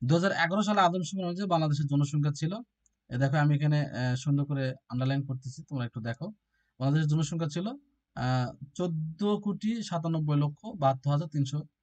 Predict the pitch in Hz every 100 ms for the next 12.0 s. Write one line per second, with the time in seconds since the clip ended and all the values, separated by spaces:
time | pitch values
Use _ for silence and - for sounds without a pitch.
0 | _ 156 135 139 127 180 147 110 - -
1 | _ - 127 139 - 160 202 196 - 196
2 | 247 214 196 156 151 143 143 - _ _
3 | - 131 127 127 160 170 165 151 262 254
4 | 160 131 120 110 113 123 156 151 151 156
5 | 147 143 131 120 147 196 156 120 113 -
6 | 107 - _ _ _ _ - 165 190 220
7 | 214 185 190 175 160 180 175 160 196 -
8 | - - 170 180 170 151 143 151 139 123
9 | 143 160 - 156 165 - _ - - 165
10 | 180 147 139 185 196 175 175 185 160 170
11 | 151 160 160 143 131 151 147 151 151